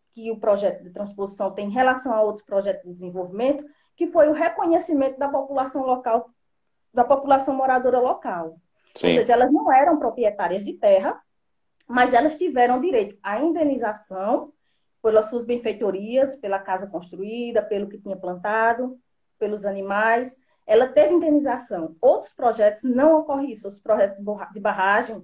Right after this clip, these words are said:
Speaker 1: não ocorreram indenização para pessoas que eram apenas moradoras, ou seja, que não possuíam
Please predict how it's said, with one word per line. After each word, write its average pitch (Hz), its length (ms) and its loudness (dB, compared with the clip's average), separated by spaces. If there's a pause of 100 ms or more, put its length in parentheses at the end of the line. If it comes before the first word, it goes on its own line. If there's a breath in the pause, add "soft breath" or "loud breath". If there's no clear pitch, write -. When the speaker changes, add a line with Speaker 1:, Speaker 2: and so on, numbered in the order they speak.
(360)
Speaker 1:
não 269 360 4
ocorreram 269 520 2
indenização 240 840 -2
para 226 260 0
pessoas 254 380 -6
que - 80 -8
eram 240 140 -2
apenas 247 380 0
moradoras, 240 760 -2 (240)
ou 233 140 0
seja, 208 300 -4
que 220 120 -12
não 277 260 2
possuíam 269 840 0